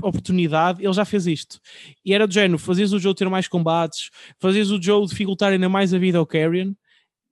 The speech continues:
e não de quase à primeira oportunidade em que eles realmente são envolvidos em alguma coisa a sério, porque pronto, ele foi com, foi num combate dele, ele já o atacou. A única coisa bonita é que ele atacou com um finisher, que pronto, ok, tu dás-lhe o nome de Cross Jacket, o, o Samoa Joe dá-lhe o nome de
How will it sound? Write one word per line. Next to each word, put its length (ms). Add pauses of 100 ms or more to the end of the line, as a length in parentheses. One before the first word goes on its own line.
e 80
não 240
de 120
quase 280
à 40
primeira 260
oportunidade 540
em 40
que 80
eles 80
realmente 320
são 120
envolvidos 280
em 60
alguma 240
coisa 260
a 60
sério, 380
porque 120
pronto, 280
ele 80
foi 100
com, 160
foi 160
num 100
combate 380
dele, 220 (280)
ele 80
já 120
o 60
atacou. 440 (300)
A 60
única 180
coisa 180
bonita 320
é 60
que 80
ele 80
atacou 500
com 320 (340)
um 120
finisher, 500
que 80
pronto, 220
ok, 340 (240)
tu 140
dás-lhe 260
o 40
nome 280
de 240
Cross 320
Jacket, 460
o, 720
o 20
Samoa 260
Joe 120
dá-lhe 180
o 20
nome 220
de 160